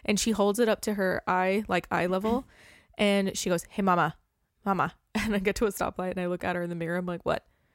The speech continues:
Speaker 1: She goes, "Sassy girls do this. Click." And she, like, clicks it closed and kinda just went,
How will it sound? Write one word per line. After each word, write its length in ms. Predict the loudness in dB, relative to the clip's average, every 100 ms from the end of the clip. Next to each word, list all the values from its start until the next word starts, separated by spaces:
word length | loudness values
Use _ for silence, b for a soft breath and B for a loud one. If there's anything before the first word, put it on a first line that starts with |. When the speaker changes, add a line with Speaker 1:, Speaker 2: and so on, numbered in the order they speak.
| _ -12
Speaker 1:
She 160 | -2
goes, 240 | 0 0 -6 _ _ _ _
"Sassy 380 | 0 4 4 2
girls 280 | 2 4 2
do 160 | 2 2
this. 320 | 2 0 -4 -8 _
Click." 300 | 2 2 2 -8 -2
And 120 | 0
she, 140 | 2 0
like, 160 | 0 -4 -10
clicks 380 | 2 2 4 2
it 160 | 2
closed 520 | 4 4 4 4 0 -2
and 100 | 0
kinda 240 | 2 2 2
just 140 | 2
went, 180 | 0 0